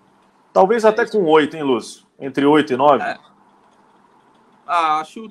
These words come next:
Speaker 2: que no mínimo dez, né?
Speaker 1: É?
Speaker 2: É, é, vai, vai, vai depender muito, né?
Speaker 1: É.
Speaker 2: Então, é,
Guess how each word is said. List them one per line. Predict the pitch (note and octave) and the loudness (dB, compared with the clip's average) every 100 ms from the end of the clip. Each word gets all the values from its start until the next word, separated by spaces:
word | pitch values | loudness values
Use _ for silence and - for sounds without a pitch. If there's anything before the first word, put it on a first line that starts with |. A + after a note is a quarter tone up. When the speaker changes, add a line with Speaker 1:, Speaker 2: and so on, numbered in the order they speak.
| _ | _
Speaker 2:
que | G#3 | -14
no | F#3+ | -12
mínimo | F3 G#3 A#3 | -10 -8 -6
dez, | C3+ C#3+ C#3 A#2+ | -6 -6 -6 -8
né? | C#3+ E3+ _ _ _ _ _ _ _ B2 | -8 -8 _ _ _ _ _ _ _ -2
Speaker 1:
É? | D3 D#3+ A2 _ _ _ _ A#2+ | 0 -2 -6 _ _ _ _ -16
Speaker 2:
É, | A#2 B2+ C#3 B2+ - | -12 -10 -10 -12 -12
é, | B3 B3+ | -12 -10
vai, | G4 G4 E4+ | -8 -4 0
vai, | C4 D4+ | 0 -2
vai | C#4+ | -6
depender | C#4 D4 A#3 B3 | -8 -8 -8 -8
muito, | G3+ F#3 C3 | -10 -14 -8
né? | C3+ B2+ | -4 -2
Speaker 1:
É. | |
Speaker 2:
Então, | G#2+ A#2+ C3 C3 - | -4 -12 -20 -20 -20
é, | _ | _